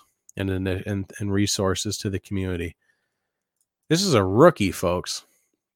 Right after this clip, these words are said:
A rookie. S-, just seems like a great kid. Great kid. So Carolina's lucky to have him. But this specific event they're talking about, Derek Brown distributed pizza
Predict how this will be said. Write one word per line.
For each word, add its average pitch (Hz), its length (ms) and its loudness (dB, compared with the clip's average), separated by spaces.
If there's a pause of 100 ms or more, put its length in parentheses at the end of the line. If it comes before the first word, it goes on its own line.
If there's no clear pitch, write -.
(160)
A 92 80 -6
rookie. 107 640 4 (1000)
S-, - 180 -6
just 131 240 2
seems 120 240 4
like 110 180 2
a 92 120 -2 (180)
great 104 520 0 (180)
kid. 87 320 -2 (420)
Great 110 680 4
kid. 90 380 -4
So 98 320 -2 (100)
Carolina's 107 680 2
lucky 101 380 0
to 95 80 2
have 101 320 2
him. 90 240 -4 (720)
But 113 160 4
this - 420 2
specific 214 640 4
event 101 300 2
they're 101 160 2
talking 101 340 2
about, 104 220 2 (480)
Derek 147 320 8
Brown 131 400 8
distributed 113 640 2
pizza 165 580 4